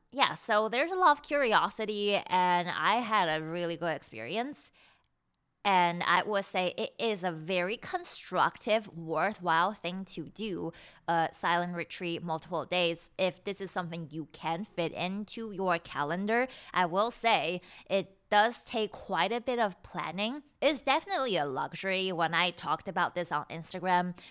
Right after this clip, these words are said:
some people with kids were like, "Oh my God, I wish I could do this."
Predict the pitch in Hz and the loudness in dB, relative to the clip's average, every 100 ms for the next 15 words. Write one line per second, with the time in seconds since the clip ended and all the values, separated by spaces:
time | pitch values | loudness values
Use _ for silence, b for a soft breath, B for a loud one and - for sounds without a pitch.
0 | B - - 208 185 175 170 165 165 165 | B -10 -4 4 6 6 4 -2 -8 -10
1 | - b b _ _ _ _ - 214 180 | -14 b b _ _ _ _ -10 -6 0
2 | 185 180 165 - - 170 160 - - 277 | 4 4 2 -4 -6 -4 -4 -8 -4 0
3 | 226 208 185 - b b b b _ _ | 2 0 -4 -14 b b b b _ _
4 | - 190 190 175 - 180 160 156 151 160 | -2 2 4 2 2 2 6 8 6 4
5 | 160 185 - 160 - - - 170 165 110 | 2 2 2 -2 -4 -8 -8 -6 -6 -6
6 | 98 - | -10 -12